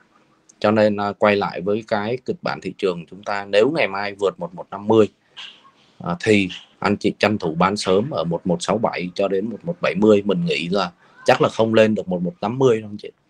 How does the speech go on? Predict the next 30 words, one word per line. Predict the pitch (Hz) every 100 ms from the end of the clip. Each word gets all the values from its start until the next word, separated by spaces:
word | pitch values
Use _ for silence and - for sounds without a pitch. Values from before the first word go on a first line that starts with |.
| _ _ _ _
Lên | - 107 107
cao | 107 104
lắm | 98 120
là | 147
một | 92 85
một | 90 82
sáu | - 113
bảy, | 92 -
một | 90
một | 87 87
bảy | 73 73
mươi | 110 107
thôi. | 104 _ - - _ _ _ _ _ _
À, | 85 87 -
cái | 117
đường | 104 90
màu | 87
đỏ | 76 60 95
này | 87
anh | 87
chị | -
bán | 87 95
sớm | - 98 107 135
nhá. | 104 107 - - _ _ _ _ _
À, | 82 87 82
thì | - 92 117
cái |
đó | 113 104 131
là | 131 -
cái | 113